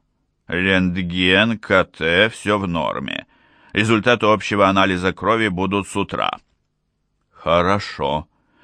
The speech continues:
выдохнул Майк. «Олаф», позвал Артур, «если ты присоединишься ко мне в моем кабинете,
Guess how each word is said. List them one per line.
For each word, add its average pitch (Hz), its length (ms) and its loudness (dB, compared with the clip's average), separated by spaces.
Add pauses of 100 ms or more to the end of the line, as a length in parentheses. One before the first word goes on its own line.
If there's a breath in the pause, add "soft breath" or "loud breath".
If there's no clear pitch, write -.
(220 soft breath)
выдохнул 90 580 0
Майк. - 460 -6 (300)
«Олаф», 98 760 2 (640)
позвал 90 560 0
Артур, 78 540 -8 (640)
«если 104 420 2
ты 110 200 2
присоединишься 101 960 0
ко 95 160 2
мне 98 280 2
в 92 40 0
моем 92 360 0
кабинете, 95 680 -2